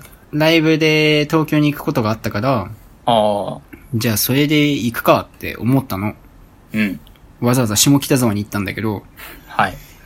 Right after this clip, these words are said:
Speaker 1: あの、その行く前日に、
Speaker 2: うん。
Speaker 1: アマプラでその映画が配信されていることに気づいてしまったのね。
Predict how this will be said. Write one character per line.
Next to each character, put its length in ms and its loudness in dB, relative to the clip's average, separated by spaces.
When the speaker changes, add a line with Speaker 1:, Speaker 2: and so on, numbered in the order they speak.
Speaker 1:
あ 140 -2
の、 360 -6
そ 180 -2
の 100 0
行 160 -4
く 160 4
前 140 2
日 300 -2
に、 280 0
Speaker 2:
う 40 -4
ん。 220 -6
Speaker 1:
ア 100 4
マ 120 6
プ 120 4
ラ 120 4
で 300 2
そ 160 0
の 240 6
映 200 6
画 120 4
が 80 0
配 180 4
信 180 2
さ 120 0
れ 80 2
て 100 0
い 40 4
る 40 0
こ 100 -4
と 100 0
に 100 2
気 140 4
づ 100 8
い 40 8
て 80 2
し 100 2
ま 80 2
っ 40 -2
た 80 -4
の 80 -6
ね。 220 -2